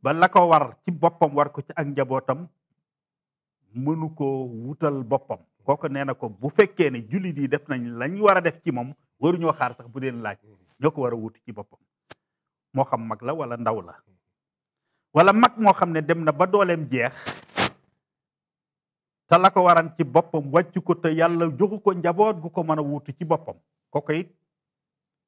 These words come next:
maanaa jullit yi buñ defee lañ war a def, xaaruñu mu di leen laaj. Ñoo ko war a fekk foofee wuutu ko ci boppam. Suñ ko deful nag, sañ na leen a sàkku ci ñoom ndimbal lum dimbandikoo.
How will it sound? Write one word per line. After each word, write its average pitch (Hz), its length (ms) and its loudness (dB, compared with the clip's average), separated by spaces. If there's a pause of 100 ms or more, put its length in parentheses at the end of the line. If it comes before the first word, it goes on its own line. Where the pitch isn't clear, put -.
(220)
maanaa 139 320 -2
jullit 151 360 -6
yi 143 60 -2
buñ 151 200 -6
defee 143 260 -2
lañ 139 140 -6
war 143 140 0
a 131 40 -8
def, 127 160 -8
xaaruñu 160 400 0
mu 131 120 -8
di 135 100 -8
leen 120 220 -10
laaj. 95 160 -12 (840)
Ñoo 127 120 -8
ko 147 120 2
war 131 120 0
a 120 40 -8
fekk 156 340 -2
foofee 135 420 -6 (340)
wuutu 165 260 -4
ko 135 100 -2
ci 156 180 -8 (120)
boppam. 127 300 -2 (1300)
Suñ 226 140 4
ko - 120 4
deful 185 260 0
nag, 147 180 0 (1300)
sañ 156 160 0 (160)
na 131 100 -6
leen 120 320 -8
a 110 140 -12 (200)
sàkku - 280 0
ci - 140 -16
ñoom 147 240 -6
ndimbal 151 340 -6
lum 135 220 -10
dimbandikoo. 110 540 -10